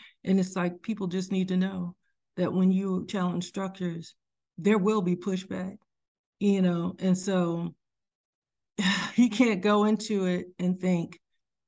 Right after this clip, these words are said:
there's not gonna be pushback, or, "Oh my God, they pushed back on me." It's like, <laughs> you know they did, <laughs> because, because, uh, structures want to, the machine wants to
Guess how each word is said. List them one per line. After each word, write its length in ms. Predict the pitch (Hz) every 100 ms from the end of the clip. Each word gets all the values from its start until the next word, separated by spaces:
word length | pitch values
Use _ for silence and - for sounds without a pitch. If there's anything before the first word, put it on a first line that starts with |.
| _ _ _ _ _ 175
there's 340 | 175 190 165
not 220 | 180 160
gonna 160 | 160 160
be 140 | 160
pushback, 720 | 160 180 175 - 160 165 156 170
or, 180 | 170 -
"Oh 100 | 302
my 160 | 370
God, 280 | 349 359 339
they 100 | 311
pushed 280 | 269 294 247
back 280 | 277 285 277
on 180 | 233 220
me." 160 | 202
It's 140 | 214 214
like, 260 | 208 196 165 180
<laughs> 220 | 190 -
you 140 | 214
know 240 | 226 269 254
they 120 | 180
did, 360 | - - 185 -
<laughs> 0 |
because, 340 | 254 - 539 415 403
because, 340 | 339 339 294 285
uh, 240 | 262 247
structures 720 | - 262 311 - 254 247 220 - - _ -
want 280 | 226 233 233
to, 400 | 233 226 214 208 - _ -
the 100 | 220
machine 580 | 214 208 226 226 214 196
wants 280 | 196 185 -
to 340 | 175 165 165